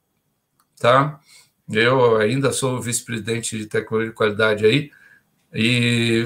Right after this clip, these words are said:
vamos botar seu projeto na roda aqui pra fazer live pra galera toda, tá? O Dionísio aí também podia, poderia fazer uma palestra pra gente, mostrando pra gente como é que é o dia a dia de um projetista de estruturas com interface bim, né? Ia ser bem legal também, hein, Dionísio?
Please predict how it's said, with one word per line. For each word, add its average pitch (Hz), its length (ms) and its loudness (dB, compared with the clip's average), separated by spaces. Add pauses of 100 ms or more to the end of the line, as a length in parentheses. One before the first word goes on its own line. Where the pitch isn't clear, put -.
(140)
vamos 165 460 4
botar 147 380 4
seu 147 220 -2
projeto 131 600 0
na 131 140 0
roda 120 300 0
aqui 117 200 -6
pra 135 180 -4
fazer 131 340 0
live 120 300 0 (100)
pra 127 100 0
galera 117 400 2
toda, 107 400 -2 (580)
tá? 135 380 2 (380)
O - 80 -6
Dionísio 208 420 4
aí 185 80 -2
também 202 320 0
podia, 202 460 -2
poderia 185 360 -2
fazer 165 600 2
uma 139 340 0
palestra 123 400 4
pra 127 80 -4
gente, 160 260 -4
mostrando 160 420 -2
pra 156 120 0
gente 151 80 -6
como 156 180 -4
é 160 60 -2
que 160 140 -6
é 156 260 2 (480)
o 127 140 -4
dia 139 280 4
a 131 40 2
dia 131 340 0
de 151 80 -2
um 160 120 0
projetista 139 500 -2
de 123 60 -4
estruturas 135 600 -6
com 160 420 -2
interface 131 600 -2
bim, 135 300 -2
né? 107 200 -2
Ia 104 80 -2
ser 104 220 -4
bem 107 140 -2
legal 156 300 2
também, 120 400 -4
hein, 120 80 -6
Dionísio? 107 400 -8